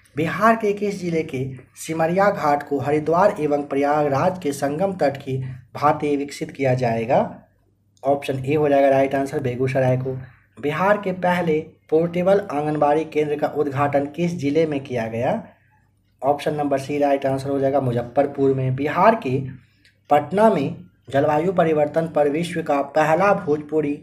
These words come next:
पॉडकास्ट लॉन्च किया गया, जिसे नाम दिया गया है,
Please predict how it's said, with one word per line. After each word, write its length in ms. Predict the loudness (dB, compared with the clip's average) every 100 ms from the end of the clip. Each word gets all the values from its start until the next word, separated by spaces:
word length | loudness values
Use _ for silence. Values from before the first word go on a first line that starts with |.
| -14 _ _ _ 4
पॉडकास्ट 760 | 6 6 2 -2 0 -2 -6 -20 _ -2
लॉन्च 340 | 2 2 0
किया 280 | -6 -4 -4
गया, 280 | -4 -6 -8 -10 _ _ -6
जिसे 200 | -2 0
नाम 360 | 2 2 2 2
दिया 220 | 2 2
गया 240 | 0 -6
है, 460 | -6 -4 -4 -6 -18